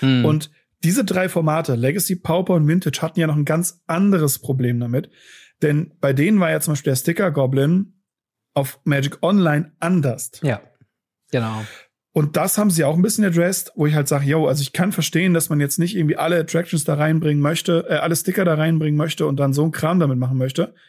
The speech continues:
Speaker 2: ähm, sondern dass man das irgendwie online halt anders löst und dass man diese Diskrepanz zwischen Online und Paper nicht haben will.
Speaker 1: Ja.
Speaker 2: Auch das, wie gesagt, die Argumentation finde ich vollkommen okay und das ist auch alles fein. Es kommt ein paar Jahre zu spät, aber es ist alles fein.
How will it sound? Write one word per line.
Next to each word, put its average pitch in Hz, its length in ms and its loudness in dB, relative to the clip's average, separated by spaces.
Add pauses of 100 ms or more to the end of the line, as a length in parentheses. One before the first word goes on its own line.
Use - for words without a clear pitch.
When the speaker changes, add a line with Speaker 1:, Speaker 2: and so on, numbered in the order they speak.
(380)
Speaker 2:
ähm, 143 160 2
sondern 143 220 2
dass 143 140 -2
man 151 80 0
das 147 140 -2
irgendwie 156 300 0
online 156 340 2
halt 131 200 -2
anders 151 400 0
löst 139 240 0
und 147 60 -4
dass 135 140 -2
man 135 120 0
diese 135 200 0
Diskrepanz 147 540 -2
zwischen 156 200 -4
Online 147 420 0
und 135 120 -6
Paper 143 300 -2
nicht 117 180 -6
haben 120 240 -2
will. - 160 -14 (300)
Speaker 1:
Ja. 117 140 -2
Speaker 2:
Auch 143 80 -2
das, 170 240 -2 (260)
wie 147 80 2
gesagt, 165 240 0
die - 60 -2
Argumentation 175 680 0
finde 185 200 -2
ich 156 80 -4
vollkommen 185 440 0
okay 156 380 2
und 135 100 -2
das 143 100 -4
ist - 80 -6
auch 139 100 -6
alles 156 240 0
fein. 170 320 0
Es 131 140 -4
kommt - 200 -4
ein - 20 -16
paar 143 120 0
Jahre 151 180 2
zu 151 100 -8
spät, 160 260 -2
aber 185 60 -4
es 156 100 -4
ist 196 60 -12
alles 165 240 -2
fein. 156 340 -2